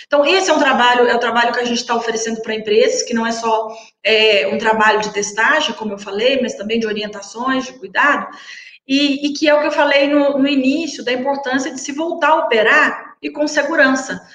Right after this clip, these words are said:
né? Esse será o nosso novo normal, né? Mesmo que a gente tenha vacina, a gente tem boas expectativas aí, né, de ter vacina, acreditamos, né, que, quem sabe, né, até o final ainda desse ano, início do ano que vem,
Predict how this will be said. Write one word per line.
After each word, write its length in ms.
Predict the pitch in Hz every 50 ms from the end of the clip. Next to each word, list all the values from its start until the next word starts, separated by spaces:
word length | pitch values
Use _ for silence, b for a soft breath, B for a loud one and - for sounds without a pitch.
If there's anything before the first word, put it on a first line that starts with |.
| B B 240
né? 220 | 269 269 269 -
Esse 480 | 277 302 339 415 415 415 381 - - - _ _ _ _ _ _ -
será 280 | - 294 269 262 269 262
o 60 | 262
nosso 260 | 247 247 247 254 247
novo 240 | 233 233 233 214 226
normal, 600 | 202 196 208 220 214 190 170 151 135 - - B B B B B B
né? 180 | 214 247 254
Mesmo 340 | 247 254 277 294 302 302 269
que 80 | 269 254
a 20 |
gente 260 | 254 247 247 247 -
tenha 200 | - 233 240 233
vacina, 320 | 233 220 220 - 254 233 254
a 20 |
gente 160 | 233 240 -
tem 220 | - 247 247 226 196
boas 320 | 226 240 185 202 196 196
expectativas 1040 | - - - - 220 220 - 220 202 196 - - - 214 220 220 190 196 185 - 190
aí, 680 | 185 180 196 226 247 262 269 269 269 262 - - - - -
né, 140 | 226 247 240
de 100 | - - -
ter 100 | 233 233
vacina, 640 | 233 220 233 240 - - 226 233 262 254 247 240 233
acreditamos, 640 | 240 220 226 208 220 - 220 233 240 240 233 214 - B B B B B -
né, 140 | 220 240 233
que, 380 | - - 233 240 240 233 208 -
quem 220 | - 254 262 262
sabe, 420 | - 247 233 208 214 220 233 220
né, 160 | 214 208 220 226
até 240 | 220 226 226 233
o 60 | 247 240
final 320 | - 233 226 233 240 233
ainda 220 | 220 226 220 220
desse 340 | 208 220 220 220 - - 202
ano, 400 | 214 233 254 254 254 240 226 214
início 340 | 220 220 233 233 - - -
do 60 | 226
ano 140 | 226 226 226
que 120 | - 220
vem, 320 | 196 - 233 240 240 240